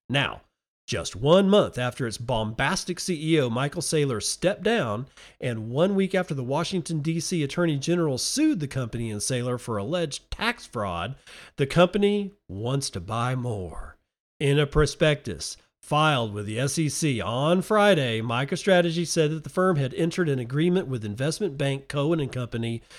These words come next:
to sell up to five hundred million dollars in shares of its Class A common stock. Quote, "We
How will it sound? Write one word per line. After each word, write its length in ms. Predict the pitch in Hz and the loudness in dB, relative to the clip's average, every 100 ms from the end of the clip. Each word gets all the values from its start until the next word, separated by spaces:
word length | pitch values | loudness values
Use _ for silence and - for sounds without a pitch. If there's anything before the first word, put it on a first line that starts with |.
| - - - | -20 -18 -4
to 140 | 151 | -2
sell 500 | - 196 175 107 - | 2 4 4 4 -2
up 240 | 170 165 - | 0 0 0
to 200 | - 113 | -4 -4
five 400 | - 160 175 160 | -2 0 0 0
hundred 280 | 180 175 143 | 2 2 2
million 560 | 143 156 196 208 208 | 4 6 6 4 2
dollars 580 | 190 180 180 120 92 85 | 2 2 2 -2 -6 -8
in 220 | - 120 | -8 -6
shares 520 | 120 - 165 165 170 | -4 -2 0 2 0
of 120 | 127 95 | -2 -6
its 140 | - | -10
Class 500 | - 156 156 156 - - | -8 -4 -2 -2 -6 -6
A 240 | 139 135 | -2 -2
common 420 | 127 131 127 120 | -4 -6 -6 -6
stock. 500 | 107 - 131 113 - | -8 -6 -6 -6 -10
Quote, 360 | - 175 135 95 _ _ _ _ _ _ | 0 2 2 -2 _ _ _ _ _ _
"We 340 | 135 147 143 | 4 6 6